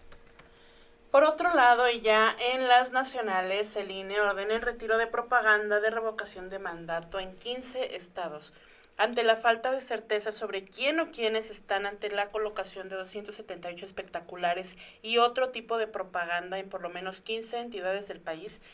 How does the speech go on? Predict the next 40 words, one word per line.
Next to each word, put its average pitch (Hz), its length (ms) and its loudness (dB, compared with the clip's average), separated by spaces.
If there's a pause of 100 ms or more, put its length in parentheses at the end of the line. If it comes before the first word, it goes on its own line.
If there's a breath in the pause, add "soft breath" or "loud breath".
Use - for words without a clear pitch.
(160 loud breath)
en 226 160 -2
los 240 180 2
que 247 240 2
se 247 120 -8
difunde 240 440 -6
la 240 60 -6
imagen 226 460 -6
de 220 80 -2
Andrés 196 260 -6
Manuel 190 240 -8
López 208 280 -10
Obrador 190 360 -2 (300 loud breath)
y 240 100 -8
leyendas 240 540 2
que 220 100 -10
pretenden 202 400 -6
influir 196 380 -6
en 196 100 -6
la 185 80 -4
ciudadanía 180 600 -8
para 185 160 -4
fa-, 170 180 -10 (100)
favorecerlo 202 840 0 (320 soft breath)
durante 190 460 0
la 180 180 -2
consulta 208 520 -6
de 214 100 2
revocación 180 500 -8
de 185 60 -10
mandato, 175 560 -8 (280 loud breath)
la 277 200 4
Comisión 262 420 -4
de 220 100 -6
Quejas 190 400 -8
y 202 40 -16
Denuncias 180 500 -10
del 175 220 -12
I 214 60 -6
N 190 160 -8
E 196 80 -12